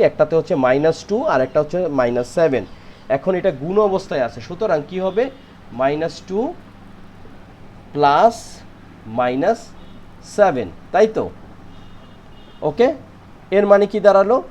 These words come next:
আমরা জানি যে বেস যদি একই থাকে পাওয়ারের ক্ষেত্রে গুণ অবস্থায় যোগ হয়। এখন এটাকে আমরা লিখতে পারি four into s,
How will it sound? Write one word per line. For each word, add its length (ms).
আমরা 160
জানি 260
যে 80
বেস 180
যদি 140
একই 220
থাকে 180
পাওয়ারের 400
ক্ষেত্রে 220
গুণ 120
অবস্থায় 340
যোগ 160
হয়। 160
এখন 200
এটাকে 240
আমরা 180
লিখতে 260
পারি 160
four 240
into 280
s, 40